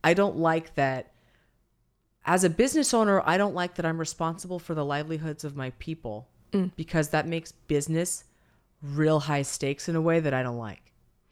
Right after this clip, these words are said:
Speaker 1: It shouldn't be up to me to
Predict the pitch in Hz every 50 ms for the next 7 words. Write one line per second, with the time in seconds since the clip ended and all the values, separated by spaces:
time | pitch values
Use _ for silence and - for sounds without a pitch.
0 | _ _ _ _ _ _ _ _ _ _ _ _ _ - 151 - - - 190 175
1 | 175 170 160 160 165 170 165 160 156 - - 156 147 151 151 143 131 113 117 -
2 | _ _ _ _ _ _ _ _ - - - 156 135 -